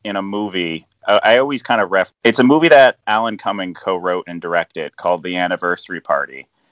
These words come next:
And it's, "Nothing is sacred to a writer." So it's just that you borrow everything from life. So if I hear something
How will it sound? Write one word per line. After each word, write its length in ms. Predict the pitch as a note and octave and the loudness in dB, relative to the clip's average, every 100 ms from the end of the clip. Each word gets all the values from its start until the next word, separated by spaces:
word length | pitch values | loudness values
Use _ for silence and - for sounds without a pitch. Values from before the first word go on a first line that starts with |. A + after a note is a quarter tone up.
| _ _ - | _ _ 0
And 160 | F#2+ | 0
it's, 240 | F#2 - - | 0 -4 -8
"Nothing 460 | A2+ A#2 A#2 B2+ A#2 | 2 2 2 0 -4
is 140 | G#2 | -6
sacred 480 | - G#2 F#2+ F#2 F2+ | -4 -4 -2 -4 -6
to 200 | G2 F2+ | -6 -4
a 60 | D#2+ | 0
writer." 460 | D#2+ D#2 B1 A#1+ _ _ _ _ _ _ _ - | -2 -2 -6 -12 _ _ _ _ _ _ _ -8
So 220 | - A2 | 0 2
it's 140 | A2 - | 0 -2
just 220 | C3+ - | -2 0
that 160 | C3 | 0
you 100 | B2+ | 0
borrow 480 | B2 A2 A#2 B2 B2+ - | 2 6 8 8 6 2
everything 420 | G#2+ A#2+ A#2+ G#2+ | -4 -4 -10 -10
from 220 | - G2 | -10 -4
life. 240 | G2+ G2 - | -2 -2 -4
So 140 | F#2+ | -8
if 80 | F#2 | -2
I 140 | A#2+ C#3 | 0 0
hear 280 | C#3 C#3+ | -4 -8
something 480 | C#3 B2 A#2 G#2+ G#2 | -6 -8 -10 -14 -20